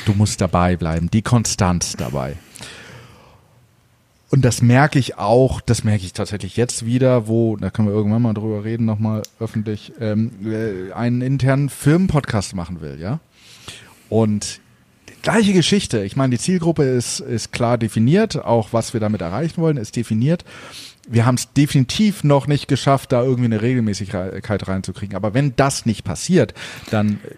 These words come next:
bleibt das auch nicht in den Köpfen der, der Kollegen und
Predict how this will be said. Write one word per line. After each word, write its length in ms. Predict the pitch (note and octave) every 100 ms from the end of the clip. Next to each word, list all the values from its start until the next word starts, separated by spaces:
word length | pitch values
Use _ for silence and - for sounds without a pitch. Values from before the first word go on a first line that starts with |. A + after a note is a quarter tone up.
| -
bleibt 460 | A2 G#2 B2 -
das 160 | B2 G#2+
auch 240 | G#2+ A2
nicht 380 | A#2+ A#2 - -
in 260 | - G#2+ G#2+
den 160 | G#2+ G2+
Köpfen 440 | - - A#2+ A2
der, 240 | G#2 G2+ F#2+
der 180 | G2
Kollegen 500 | F#2+ G#2+ G2+ A2 A#2
und 440 | G#2+ G2+ G2+ -